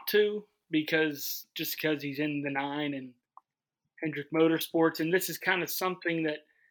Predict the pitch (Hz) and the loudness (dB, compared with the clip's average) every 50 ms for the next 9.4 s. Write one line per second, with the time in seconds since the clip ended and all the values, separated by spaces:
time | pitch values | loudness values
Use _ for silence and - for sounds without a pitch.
0 | - - _ _ _ - - - - 190 190 190 180 170 160 165 160 156 156 143 | -18 -18 _ _ _ -20 -18 -2 0 2 4 6 6 6 6 6 4 4 2 -2
1 | - - - - _ _ 185 160 151 143 131 139 160 160 151 - 147 139 - - | -4 -6 -6 -8 _ _ -6 -4 -4 -4 -2 0 0 0 0 -2 -4 -6 -6 -2
2 | - 165 156 147 - - 160 151 143 151 147 139 135 127 - - - 160 151 151 | 2 2 2 2 0 -2 -8 -8 -6 -6 -6 -6 -6 -8 -8 -6 -2 0 0 0
3 | 139 - - 147 135 135 123 - - 143 135 123 _ _ - - 180 165 160 156 | -2 -4 -8 -8 -8 -8 -10 -10 -10 -10 -12 -14 _ _ -4 -2 0 0 0 0
4 | 143 143 139 139 147 151 165 160 160 151 139 143 143 143 139 139 139 143 143 143 | -2 -2 -2 0 0 0 0 0 -2 0 2 4 4 4 4 2 0 2 2 2
5 | 139 139 135 143 147 143 139 139 139 139 - _ _ _ _ _ _ _ _ _ | 2 2 2 2 0 0 0 -2 -4 -8 -14 _ _ _ _ _ _ _ _ _
6 | - 165 185 220 233 220 190 175 165 165 170 170 170 170 - - - 175 208 220 | 4 4 6 6 4 4 4 4 6 8 6 6 6 4 0 0 2 2 2 2
7 | 208 180 160 143 - - 139 135 131 131 139 147 160 175 - _ _ _ _ _ | 0 0 -2 -2 -2 0 0 2 2 2 0 -2 -2 -4 -10 _ _ _ _ _
8 | _ _ _ _ _ _ _ _ _ _ _ _ _ _ _ - 175 165 165 165 | _ _ _ _ _ _ _ _ _ _ _ _ _ _ _ 0 2 2 4 4
9 | 165 160 160 156 156 147 147 151 | 4 2 2 0 -2 -4 -6 -12